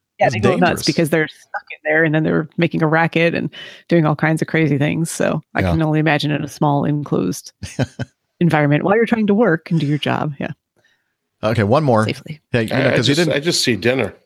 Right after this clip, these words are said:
Speaker 3: Break its head off and
Speaker 2: <laughs> That's a very small little
Speaker 3: munch, munch,
Speaker 2: snack,
Speaker 3: munch.
Speaker 2: actually. But lots of
Speaker 3: Zero.
Speaker 2: protein.
Speaker 3: Yeah.
Speaker 2: Which I'm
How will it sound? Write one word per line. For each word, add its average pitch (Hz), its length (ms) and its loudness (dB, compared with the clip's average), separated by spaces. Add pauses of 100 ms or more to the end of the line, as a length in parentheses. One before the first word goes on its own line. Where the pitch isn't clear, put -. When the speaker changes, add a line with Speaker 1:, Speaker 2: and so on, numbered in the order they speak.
(200)
Speaker 3:
Break 113 200 -2
its 127 160 -4
head 117 140 -2
off 117 280 -4
and 101 200 -6
Speaker 2:
<laughs> - 0 -
That's 90 160 0
a 110 40 0
very 117 240 0
small 98 220 2
little 98 160 2
Speaker 3:
munch, - 180 0
munch, 90 120 4
Speaker 2:
snack, 80 140 2
Speaker 3:
munch. 76 120 2
Speaker 2:
actually. 76 360 -4 (140)
But 120 100 0
lots 135 260 2
of 190 40 0
Speaker 3:
Zero. 196 40 -4
Speaker 2:
protein. 165 440 -2 (680)
Speaker 3:
Yeah. 123 180 -2 (120)
Speaker 2:
Which 104 180 0
I'm 107 340 -2